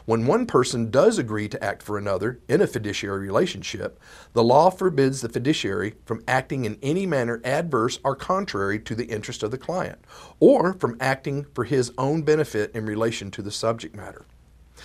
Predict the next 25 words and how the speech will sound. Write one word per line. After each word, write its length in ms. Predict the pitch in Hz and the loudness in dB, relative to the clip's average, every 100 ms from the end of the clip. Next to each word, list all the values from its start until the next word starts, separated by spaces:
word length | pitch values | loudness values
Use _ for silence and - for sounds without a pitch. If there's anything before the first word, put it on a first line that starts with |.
| - - - | -20 -20 -16
Some 260 | - 226 254 | 0 4 6
advisors 520 | 208 147 143 139 139 | 6 6 6 6 0
claim 280 | - 131 131 | 0 0 0
to 60 | 120 | 0
be 140 | 117 | 0
a 40 | 113 | 0
fiduciary, 580 | 117 135 165 104 104 | 0 0 2 2 0
but 440 | 107 - 90 90 - _ _ _ | 0 0 0 0 -6 _ _ _
by 140 | 147 143 | 2 2
definition, 760 | 170 175 165 165 165 165 165 - _ | 2 0 0 -2 -2 -4 -6 -10 _
they 140 | 120 120 | -4 -2
may 180 | 120 | -2
fall 240 | 117 110 101 | 0 -2 -2
short. 440 | - 92 92 - _ - - - - - | -6 -6 -6 -8 _ -20 -20 -20 -20 -10
Some 320 | - 202 208 | 0 2 2
questions 480 | - 180 185 165 139 | 2 2 2 0 0
that 80 | 123 | 2
I 140 | 151 | 4
have 280 | 135 113 110 | 4 2 4
are, 340 | 107 101 104 - - - | 4 4 2 -4 -20 -12
do 100 | 110 | -4
you 160 | 120 156 | 0 0
use 280 | 165 147 151 | 2 0 0
proprietary 680 | 113 - 104 104 123 127 | -4 2 2 2 0 0
products? 600 | 131 180 185 - - - | 0 -2 -2 -4 -12 -18